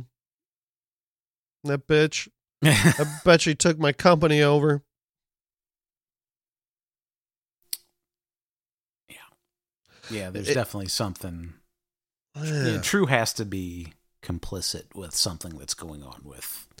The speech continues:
Speaker 1: W-, would she be working? Hmm. No, I guess they wouldn't be.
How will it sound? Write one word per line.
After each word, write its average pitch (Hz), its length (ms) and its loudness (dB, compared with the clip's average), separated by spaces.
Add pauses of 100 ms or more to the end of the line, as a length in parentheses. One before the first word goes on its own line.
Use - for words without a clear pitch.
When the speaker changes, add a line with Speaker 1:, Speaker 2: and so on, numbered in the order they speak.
(960)
Speaker 1:
W-, 143 360 -2 (240)
would 143 320 2
she 220 540 4
be 180 320 0
working? 151 920 0 (640)
Hmm. 117 260 -12 (2250)
No, 139 200 -4
I 139 80 0
guess 143 200 0
they 117 100 2
wouldn't 120 260 0
be. 113 260 -8